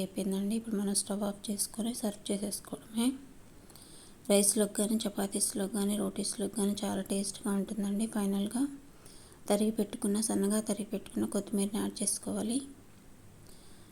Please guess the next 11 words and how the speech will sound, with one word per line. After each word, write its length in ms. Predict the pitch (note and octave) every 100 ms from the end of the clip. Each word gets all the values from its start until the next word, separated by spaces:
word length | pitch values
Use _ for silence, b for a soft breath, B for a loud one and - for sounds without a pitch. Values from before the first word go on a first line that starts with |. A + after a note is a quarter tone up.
| B B - G#3+
ఇప్పుడు 180 | G3+ G#3+ G3+
ఎంతో 180 | G#3+ B3+ A#3
రుచికరమైన 640 | G#3 - G#3+ G3+ F#3+ F#3+ G3 G3
యమ్మీ 260 | F#3+ G3+ G#3+ G#3+
యమ్మీ 280 | F#3+ G3 - - - - - B B B B
రెస్టారెంట్ 560 | G3+ - A3 A3 G#3+ -
స్టైల్ 280 | - G3 G3+ A3+
క్యాబేజ్ 340 | - G3 G3+ - -
తాలింపు 300 | G3 G3+ G3+
రెడీ 140 | F#3 G3 G3
అయిపోయిందండి. 580 | - F#3+ F#3 F#3 G3+